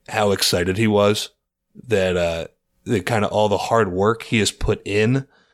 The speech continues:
is paying off in big moments. I remember he had a couple of big plays against Portland at the end of that game defensively. He's getting better on that end.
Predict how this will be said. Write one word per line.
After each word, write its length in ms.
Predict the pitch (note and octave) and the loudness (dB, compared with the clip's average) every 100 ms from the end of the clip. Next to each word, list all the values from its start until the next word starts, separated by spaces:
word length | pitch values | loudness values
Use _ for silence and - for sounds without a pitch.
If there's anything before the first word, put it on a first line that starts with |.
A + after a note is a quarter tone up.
| _ _ _ _ - | _ _ _ _ -8
is 140 | G#2 | -8
paying 360 | - - A2 F#2 | -4 -2 0 2
off 280 | G2+ A#2 G2+ | 0 0 -4
in 100 | F#2 | -4
big 180 | G2+ | -2
moments. 380 | F#2 F#2+ G#2+ A2 | 0 0 0 -2
I 60 | F#2 | -4
remember 300 | F2+ F2+ F2+ | -4 -4 -2
he 100 | F#2+ | -2
had 100 | F2 | -2
a 40 | |
couple 280 | - G#2 F#2+ | -4 -4 -4
of 160 | E2+ - | -4 -6
big 180 | F2 | -6
plays 300 | - G2 F2+ | -2 0 0
against 280 | F2 E2 - | -6 -12 -10
Portland 460 | - B2 C3+ C#3 C3+ | -2 0 2 2 2
at 80 | A2 | 0
the 140 | G#2+ | 0
end 80 | G2 | 2
of 60 | |
that 160 | F#2+ F#2+ | 0 0
game 220 | A2 A2 | 0 0
defensively. 680 | A2+ A2+ A2 - B2 B2 B2 _ _ _ _ _ _ _ _ | 0 -2 -2 0 2 0 0 _ _ _ _ _ _ _ _
He's 160 | - A#2+ | -10 -2
getting 220 | D3+ C3 | -2 2
better 240 | B2 F#2 | 0 0
on 120 | D#2+ | -8
that 140 | D#2 | -12
end. 120 | - | -14